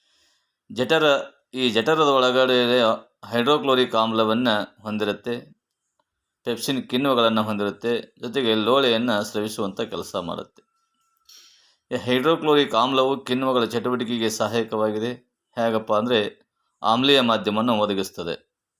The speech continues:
ಪೆಪ್ಸಿನ್ ಕಿಣ್ವವು, ಈ ಕಿಣ್ವವು ಪ್ರೋಟೀನನ್ನ ಜೀರ್ಣಿಸಿಕೊಳ್ಳಲು ಸಹಾಯಕವಾಗಿದೆ.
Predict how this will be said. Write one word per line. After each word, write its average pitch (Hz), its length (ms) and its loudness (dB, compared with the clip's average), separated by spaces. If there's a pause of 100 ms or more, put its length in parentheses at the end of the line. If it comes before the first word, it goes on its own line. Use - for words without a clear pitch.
(500)
ಪೆಪ್ಸಿನ್ 151 420 -4
ಕಿಣ್ವವು, 131 720 -2
ಈ 127 80 -8
ಕಿಣ್ವವು 139 500 -4
ಪ್ರೋಟೀನನ್ನ 123 840 0
ಜೀರ್ಣಿಸಿಕೊಳ್ಳಲು 117 1000 -2
ಸಹಾಯಕವಾಗಿದೆ. 98 1400 -4